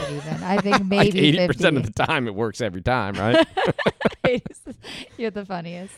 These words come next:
Speaker 2: But anyway, so, uh, I stole that from a movie, <laughs> by the
Speaker 1: I,
Speaker 2: way.
Speaker 1: duh.
Speaker 2: Duh. Which movie? You don't even know.
Speaker 1: <laughs> I don't.
Speaker 2: Anchorman.
Speaker 1: Oh, I was gonna say
Speaker 2: <laughs>
Speaker 1: it's something good. I know. I've
Speaker 2: Remember?
Speaker 1: seen it.
Speaker 2: Sex Panther, the
Speaker 1: Remember?
Speaker 2: cologne.
Speaker 1: Ooh,
Speaker 2: Smelled like
Speaker 1: yeah.
Speaker 2: gasoline.
Speaker 1: Mm,
Speaker 2: But
Speaker 1: yes.
Speaker 2: anyway, so
Speaker 1: <laughs>
Speaker 2: here's the deal, though. I just knew that that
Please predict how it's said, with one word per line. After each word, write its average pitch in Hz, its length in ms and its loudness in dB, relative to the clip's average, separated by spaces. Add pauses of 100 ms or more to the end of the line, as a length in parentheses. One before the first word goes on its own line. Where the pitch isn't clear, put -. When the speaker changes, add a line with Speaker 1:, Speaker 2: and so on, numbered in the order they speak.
Speaker 2:
But 160 140 4
anyway, 120 400 6
so, 113 500 4
uh, 98 180 0
I 101 100 -4
stole 92 260 -2
that 80 200 -6
from 90 100 -6
a 85 40 -6
movie, 87 380 -2
<laughs> - 0 -
by 107 80 2 (100)
the 196 80 6
Speaker 1:
I, - 120 10
Speaker 2:
way. - 160 10
Speaker 1:
duh. 185 500 0
Speaker 2:
Duh. 95 300 2
Which 123 260 -4
movie? 143 260 -2
You 104 160 0
don't 104 140 2
even 131 160 -2
know. 98 280 -4
Speaker 1:
<laughs> - 80 -16
I 254 640 0
don't. 208 380 0
Speaker 2:
Anchorman. 87 680 -2
Speaker 1:
Oh, - 80 0
I 311 80 8 (120)
was 269 160 10
gonna 202 200 8
say - 80 2
Speaker 2:
<laughs> 175 100 4
Speaker 1:
it's 170 80 4
something 220 360 2
good. 175 300 -2
I 170 100 -4
know. 190 140 -4
I've 170 120 -2
Speaker 2:
Remember? 110 180 0
Speaker 1:
seen 113 100 0
it. 156 200 -10 (140)
Speaker 2:
Sex - 300 -4
Panther, - 260 0
the 123 60 4
Speaker 1:
Remember? 101 240 2
Speaker 2:
cologne. 104 360 0 (260)
Speaker 1:
Ooh, 240 120 0
Speaker 2:
Smelled 175 200 0
like 214 100 2
Speaker 1:
yeah. 185 40 0
Speaker 2:
gasoline. 107 460 -2
Speaker 1:
Mm, 156 60 -14 (160)
Speaker 2:
But 139 160 4
Speaker 1:
yes. - 60 2
Speaker 2:
anyway, 135 300 10
so 127 300 4
Speaker 1:
<laughs> 110 180 2
Speaker 2:
here's 156 220 4
the - 80 -8
deal, 135 260 0
though. 98 360 0
I 127 160 4
just 190 300 -2
knew 135 260 2
that 123 200 0
that 117 320 -2